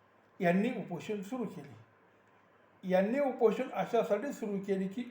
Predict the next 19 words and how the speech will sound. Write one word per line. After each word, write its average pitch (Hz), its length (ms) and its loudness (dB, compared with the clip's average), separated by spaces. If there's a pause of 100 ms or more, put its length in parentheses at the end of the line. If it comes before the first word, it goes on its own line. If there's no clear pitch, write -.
ओबीसी 202 480 -2
कोट्यामधून 190 720 0
मराठ्यांना 175 540 -2 (760)
आरक्षण 214 520 4
द्यायचं 185 360 4
नाही 175 280 0 (380)
आणि 208 280 2
ओबीसीचा 214 480 0
कोटा 208 360 4
कमी 214 360 -2
करायचा 190 460 4
नाही, 190 220 -2
ओबीसीवर 190 580 -4
अन्याय 175 300 -6
करायचा 160 440 -4
नाही, 175 220 -2 (560)
अशा 247 340 2 (500)
विचारानं 185 640 4
त्यांनी 175 380 -6